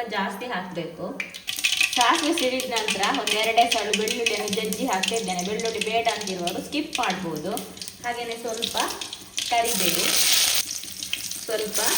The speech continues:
ಈರುಳ್ಳಿ, ಈರುಳ್ಳಿ ಸ್ವಲ್ಪ ಫ್ರೈ ಆಗಲಿ. ಹಾಗೇನೆ ಬೆಳ್ಳುಳ್ಳಿ ಕೂಡ ಫ್ರೈ ಆಗ್ಬೇಕು. ಬೆಳ್ಳುಳ್ಳಿ ಸ್ಕಿಪ್ ಮಾಡ್ಬೋದು. ಇದು ಫ್ರೈ ಆದ್ಮೇಲೆ ಕಟ್ ಮಾಡಿದ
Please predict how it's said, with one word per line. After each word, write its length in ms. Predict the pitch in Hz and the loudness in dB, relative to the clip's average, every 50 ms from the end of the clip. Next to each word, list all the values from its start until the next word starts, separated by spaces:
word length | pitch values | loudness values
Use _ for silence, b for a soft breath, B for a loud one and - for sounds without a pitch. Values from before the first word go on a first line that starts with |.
| - - - - - - 233 254 | 2 2 0 0 0 2 2 2
ಈರುಳ್ಳಿ, 360 | - - 208 190 180 - - - - - - - - - - - - - - - - - - - - - - - - - - - - - - - - - - - - - - 214 | 2 2 2 2 2 2 2 2 0 -2 -2 -4 -4 -4 -4 -4 -4 -6 -6 -6 -6 -8 -8 -6 -6 -6 -6 -6 -6 -6 -6 -6 -6 -6 -4 -4 -4 -4 -4 -2 -2 -2 0 2
ಈರುಳ್ಳಿ 240 | 220 220 214 208 202 | 2 2 4 2 2
ಸ್ವಲ್ಪ 320 | 202 196 196 190 196 196 214 | 2 0 0 0 0 0 0
ಫ್ರೈ 360 | 233 247 - 226 214 214 208 | 0 0 0 0 0 2 2
ಆಗಲಿ. 260 | 185 170 170 175 185 | 2 2 0 0 -2
ಹಾಗೇನೆ 260 | 190 180 190 190 190 | -2 0 0 0 0
ಬೆಳ್ಳುಳ್ಳಿ 420 | 190 196 202 202 202 214 214 202 185 | 0 -2 -2 0 0 0 0 0 0
ಕೂಡ 160 | 185 185 180 190 196 196 - - | -2 -2 -2 -2 -4 -4 -6 -6
ಫ್ರೈ 220 | 214 214 214 214 | -6 -4 -2 -2
ಆಗ್ಬೇಕು. 600 | 190 175 151 - 151 147 143 - - 170 196 247 - - - - - - - - - - - - - - - - 185 | -2 -2 -2 -2 -4 -4 -4 -6 -4 -6 -6 -6 -6 -8 -8 -8 -10 -12 -12 -12 -12 -12 -12 -12 -12 -12 -10 -8 -6
ಬೆಳ್ಳುಳ್ಳಿ 280 | 196 208 226 226 233 | -4 -2 -2 -2 -4
ಸ್ಕಿಪ್ 380 | 247 240 - - - - - - | -4 -6 -6 -8 -8 -6 -4 -2
ಮಾಡ್ಬೋದು. 880 | 240 240 233 - 190 180 175 160 - - 156 175 - - - - - - - - - - - - - - - - - - - - - - - - - - - - - - - - - - - - - - - - - - - - - - - - - - - - - - - - - - - - - - - - - - - - - - - - - - - - - - - - - - - - - - - - - - - - - - - - - - - - | -2 0 0 -2 -2 0 0 0 0 0 -2 0 -2 -2 -2 -4 -8 -8 -8 -10 -10 -12 -12 -12 -12 -10 -10 -10 -10 -10 -10 -10 -12 -12 -12 -12 -12 -12 -12 -12 -12 -12 -12 -14 -14 -14 -14 -14 -12 -12 -12 -12 -12 -14 -14 -14 -14 -14 -12 -12 -12 -12 -12 -14 -14 -14 -12 -12 -12 -12 -4 0 0 0 0 -2 -8 -10 -10 -10 -12 -12 -12 -12 -10 -10 -10 -10 -10 -10 -12 -12 -14 -14 -16 -18 -18 -18 -18 -18 -18 -18 -18 -18 -18 -20 -20 -20 -18 -16 -12 -10
ಇದು 180 | 285 294 302 294 | -10 -8 -8 -8
ಫ್ರೈ 260 | 285 262 262 262 254 | -8 -6 -6 -4 -2
ಆದ್ಮೇಲೆ 580 | 240 233 226 196 185 208 214 202 208 247 349 | 0 0 0 0 -2 -2 -2 -2 -2 -2 -2
ಕಟ್ 380 | - - - 233 240 - - - | -2 -2 -4 -4 -4 -6 -8 -6
ಮಾಡಿದ 320 | 233 220 208 196 196 190 | -4 -4 -2 0 0 0